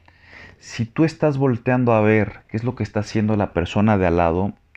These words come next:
lo más probable es que pasen dos cosas. Uno, que te empieces a frustrar porque estás viendo que esa persona tiene resultados, por lo tanto te vas a, a, a poner en una especie de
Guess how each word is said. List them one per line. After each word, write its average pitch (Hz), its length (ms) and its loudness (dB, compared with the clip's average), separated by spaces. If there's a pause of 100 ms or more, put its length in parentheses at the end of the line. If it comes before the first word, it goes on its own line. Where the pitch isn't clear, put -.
(340)
lo 101 220 0
más 104 220 2
probable 107 320 2
es 104 100 -4
que - 100 -8
pasen 87 400 -2
dos 87 200 -4
cosas. - 500 -4 (120)
Uno, 127 360 2 (1500)
que 107 140 2
te - 420 0
empieces 139 800 0
a 98 600 2
frustrar 104 600 -2
porque - 240 -4
estás 107 220 -2
viendo 110 240 0
que 113 60 -8
esa 113 180 -8
persona 104 340 -2
tiene 101 220 0
resultados, 90 720 -2
por - 180 -6
lo 85 140 -2
tanto 92 480 -2 (320)
te 98 80 0
vas 92 240 0
a, 101 280 0
a, 92 160 -6 (320)
a - 380 -2
poner 104 300 0
en 107 60 0
una 107 240 2
especie 104 500 -4
de 90 340 -4